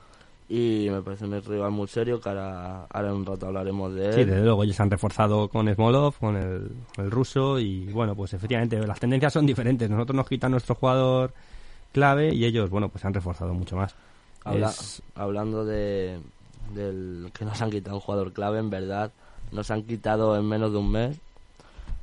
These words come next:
Speaker 1: eh, de los dieciocho goles que llevamos, nos han quitado diez goles, así que los delanteros tienen una ardua tarea ahora mismo para,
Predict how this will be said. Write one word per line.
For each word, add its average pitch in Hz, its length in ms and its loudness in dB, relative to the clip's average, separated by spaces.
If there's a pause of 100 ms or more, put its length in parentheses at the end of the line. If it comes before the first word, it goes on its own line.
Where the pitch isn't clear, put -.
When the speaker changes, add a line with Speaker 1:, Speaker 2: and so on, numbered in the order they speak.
(140)
Speaker 1:
eh, 104 460 4
de 104 100 4
los 101 160 2
dieciocho 104 440 -4
goles 107 240 -2
que 107 120 -2
llevamos, 107 380 4
nos 113 160 0
han 104 140 -2
quitado 104 260 0
diez 101 240 0
goles, 113 460 -2 (480)
así 101 340 -6
que 95 500 0
los 95 200 -4
delanteros 95 480 -4
tienen 98 240 -2
una 98 240 -4
ardua 101 260 0
tarea 95 320 -2
ahora 92 220 -6
mismo 101 280 -4
para, 87 540 -4